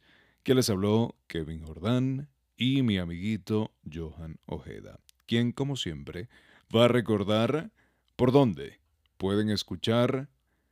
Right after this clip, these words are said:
Cineman, el podcast, y por dónde pueden ver las bellas imágenes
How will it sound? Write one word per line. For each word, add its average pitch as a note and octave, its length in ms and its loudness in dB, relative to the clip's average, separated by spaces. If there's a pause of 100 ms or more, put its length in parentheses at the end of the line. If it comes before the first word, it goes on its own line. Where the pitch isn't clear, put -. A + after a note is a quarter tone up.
(260)
Cineman, C3+ 760 2
el E2+ 200 -6
podcast, A2 760 -2 (300)
y D3 520 0 (100)
por E2 160 -6
dónde E2 260 -8
pueden D2+ 320 -10
ver D#2 240 -12 (360)
las F2+ 560 -4 (180)
bellas F2 640 -6
imágenes E2 720 -10